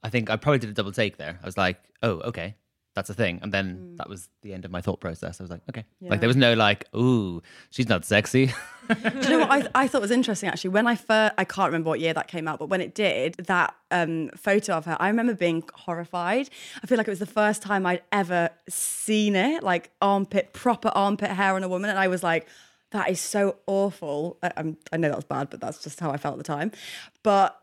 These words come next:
Speaker 2: I, I saw it, the, someone sent it to me the other day as part of something, and I realised I just didn't even take any notice of it. It just looked so
Speaker 1: Yeah.
Speaker 2: much more normal now. But it is just deconditioning, isn't it? Like, we've all been subject to conditioning, so yeah. Well, I wanted to ask, actually, like, what,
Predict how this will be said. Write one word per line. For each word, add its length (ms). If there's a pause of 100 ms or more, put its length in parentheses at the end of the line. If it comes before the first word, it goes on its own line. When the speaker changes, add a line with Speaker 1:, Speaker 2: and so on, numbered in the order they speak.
(160)
Speaker 2:
I, 360
I 260
saw 400
it, 180
the, 220
someone 240
sent 240
it 80
to 100
me 120
the 160
other 160
day 240
as 100
part 220
of 80
something, 240
and 100
I 40
realised 440
I 80
just 220
didn't 280
even 360
take 420
any 220
notice 340
of 160
it. 240
It 80
just 140
looked 200
so 220
Speaker 1:
Yeah. 140
Speaker 2:
much 180
more 160
normal 320
now. 420 (380)
But 80
it 140
is 120
just 140
deconditioning, 560
isn't 220
it? 140
Like, 220
we've 140
all 80
been 220
subject 340
to 60
conditioning, 420
so 140
yeah. 160 (280)
Well, 120
I 80
wanted 240
to 80
ask, 260
actually, 380
like, 120
what, 260